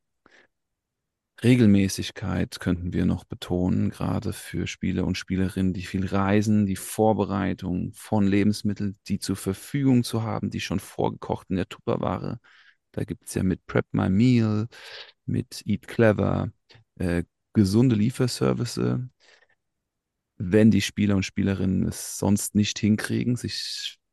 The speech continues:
bekochen zu lassen und das zu delegieren, dass sie selber sich drum kümmern, dass sie es geschickt bekommen und dass sie einfach konstant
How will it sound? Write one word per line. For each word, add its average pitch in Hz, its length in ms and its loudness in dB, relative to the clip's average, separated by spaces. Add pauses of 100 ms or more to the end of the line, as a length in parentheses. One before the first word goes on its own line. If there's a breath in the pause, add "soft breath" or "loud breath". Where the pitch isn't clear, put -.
(200)
bekochen 113 500 0
zu - 140 -6
lassen 107 260 2
und 98 60 0
das 95 180 -2
zu - 140 -4
delegieren, 107 800 2
dass 104 200 -2
sie 107 120 -10
selber 107 340 -2
sich 117 180 -6
drum - 160 -4
kümmern, 110 280 -2
dass 98 80 -2
sie - 80 -8
es - 80 -10
geschickt - 480 -2
bekommen 160 560 -2 (640 loud breath)
und 117 240 2
dass 107 140 2
sie 107 100 0
einfach 107 340 -2
konstant 98 920 -2